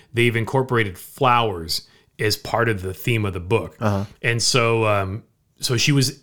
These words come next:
Speaker 1: in New York for the week of Valentine's. So she went Monday,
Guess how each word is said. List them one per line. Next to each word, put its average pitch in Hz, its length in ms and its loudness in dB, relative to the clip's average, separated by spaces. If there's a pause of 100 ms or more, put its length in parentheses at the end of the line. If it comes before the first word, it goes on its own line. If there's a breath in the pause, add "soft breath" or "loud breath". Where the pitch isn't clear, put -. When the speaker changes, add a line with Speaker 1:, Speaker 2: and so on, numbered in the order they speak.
(140)
Speaker 1:
in 185 240 4
New 180 120 4
York 151 360 4 (180)
for 131 220 0
the 110 120 2
week 120 560 -6
of 107 240 0
Valentine's. 113 560 0
So 110 500 0 (360 loud breath)
she - 200 0
went 127 260 0
Monday, 127 720 2